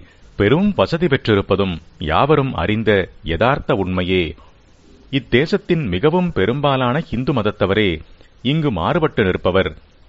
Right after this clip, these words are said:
அவர்களது அவல நிலைக்கு ஒரு சிறிய எடுத்துக்காட்டு. பிற மதஸ்தர்கள் புது ஆலயங்கள் கட்டுவதற்கும் பழுதுற்ற அவர்களது பழைய ஆலயங்களை புதுப்பிப்பதற்கும்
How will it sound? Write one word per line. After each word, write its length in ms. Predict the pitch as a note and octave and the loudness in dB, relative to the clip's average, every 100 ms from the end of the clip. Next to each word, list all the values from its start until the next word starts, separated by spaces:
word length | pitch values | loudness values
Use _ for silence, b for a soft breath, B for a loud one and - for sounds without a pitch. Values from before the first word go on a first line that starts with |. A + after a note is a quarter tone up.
| - _ | -20 _
அவர்களது 560 | F#2 A2+ C#3+ C3+ G#2+ A2+ F#2+ - - - | 0 2 2 2 2 0 -2 -6 -20 -6
அவல 300 | E2+ F#2 F3+ | -4 0 0
நிலைக்கு 400 | D#3+ A2 G#2+ - G#2 | 0 0 -2 -4 -2
ஒரு 160 | F#2 F#2 | 0 -2
சிறிய 320 | - G#2+ D3 A#2+ | -2 -2 -2 -2
எடுத்துக்காட்டு. 680 | F2 - B2 F2+ E2 G#2 E2+ D2+ - _ _ _ _ _ - | -2 -2 -2 -2 -2 -2 -2 -4 -16 _ _ _ _ _ -16
பிற 180 | - G#2+ D#3 | -2 0 2
மதஸ்தர்கள் 640 | A3+ D#3+ - E3+ C#3+ C3 - | 0 -4 -2 0 0 -4 -6
புது 220 | G2+ A#2+ F#3+ | -6 -2 0
ஆலயங்கள் 520 | G2 B2 B2+ A2 G#2 | 0 -2 -2 -2 -4
கட்டுவதற்கும் 680 | G#2 - G#2 G2+ F#2 A2+ G2+ F2 b b b - | -4 -2 -2 -2 -2 -4 -4 -8 b b b -4
பழுதுற்ற 440 | F#2+ E3 F#3 - F3+ | -2 0 -2 0 0
அவர்களது 500 | A2 A#2+ A2 G2 G2 F2+ - | 2 0 0 0 -2 -4 -6
பழைய 300 | F2 G#2 E3 | -4 -2 -2
ஆலயங்களை 480 | G2+ A2 B2 A2 G2 F#2+ | 0 0 -2 -2 -2 -4
புதுப்பிப்பதற்கும் 880 | - G#2+ D#3 E3 A2+ G2+ - G#2+ | -6 -8 -4 -4 -2 -4 -4 -4